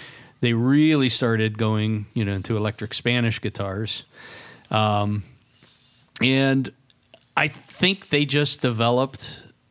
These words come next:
kind of, you know, between the pickups that they used and the construction methods and things,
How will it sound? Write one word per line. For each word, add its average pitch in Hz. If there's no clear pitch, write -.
kind 131
of, 120
you 120
know, 113
between 113
the 110
pickups 151
that 147
they 151
used 143
and 104
the 90
construction 123
methods 127
and 101
things, 127